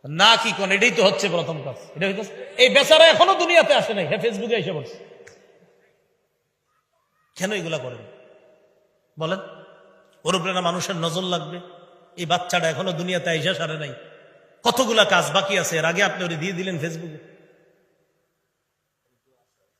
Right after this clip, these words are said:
এরপরে বিপদে পড়ার পর দোয়া চায়, খালি কি কয়, দোয়া চায়, ও ফেসবুকে দোয়া চায়। বাচ্চাটা দেওয়া দরকার নেই, এমনিও দোয়া চান, বাচ্চা না দিয়ে দোয়া চান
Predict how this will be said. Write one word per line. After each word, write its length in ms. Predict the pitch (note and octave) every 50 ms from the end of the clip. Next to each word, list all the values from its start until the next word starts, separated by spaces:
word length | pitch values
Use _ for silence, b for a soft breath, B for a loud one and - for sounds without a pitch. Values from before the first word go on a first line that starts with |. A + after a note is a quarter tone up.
| _ B2+ _ _ _ _ _ _ _ _ _ _ _ _ _ _ _ _ _ _ _ _ _ _ _ _ _ _ _ _ _ _ _ _ - E3
এরপরে 240 | F3+ F3 F#3 G3 F#3
বিপদে 320 | E3+ G3+ G3 G#3+ G3+ G#3
পড়ার 260 | G3 G3+ G3+ G#3 F#3+
পর 120 | E3+ G3+ G3
দোয়া 220 | E3 E3 - -
চায়, 180 | - - D#3+ C#3 - - - - - - - - - -
খালি 160 | - G3 E3+
কি 160 | - - A3
কয়, 140 | F3+ F#3+ F3+
দোয়া 200 | D#3 F3 G3 F#3
চায়, 160 | F#3+ F#3 F#3+
ও 40 | G#3
ফেসবুকে 380 | E3 G#3 A3 G3 G3 G#3+ A3
দোয়া 200 | G#3 F#3+ A3 G#3
চায়। 220 | E3+ D3+ E3+ D3 B2+ - - - - - - - - - - - - - _ _ _ _ _ _ _ _ -
বাচ্চাটা 400 | D#3 F#3 - - - G#3 G3+ G3+
দেওয়া 200 | F3 F#3 F#3 F#3+
দরকার 280 | F3+ F3+ E3 C#3+ D#3+
নেই, 120 | D#3+ F3 F#3+
এমনিও 160 | G#3+ A#3+ C4
দোয়া 180 | G3+ G#3+ A3 F#3+
চান, 180 | - F3 D#3
বাচ্চা 420 | C3+ B2 B2 E3 G3+ - - A#3+ A#3
না 140 | A3 A3+
দিয়ে 180 | A3+ A3+ C#4 C4+
দোয়া 200 | G3+ A3 A3+ G3
চান 260 | - - D#3+ C#3 B2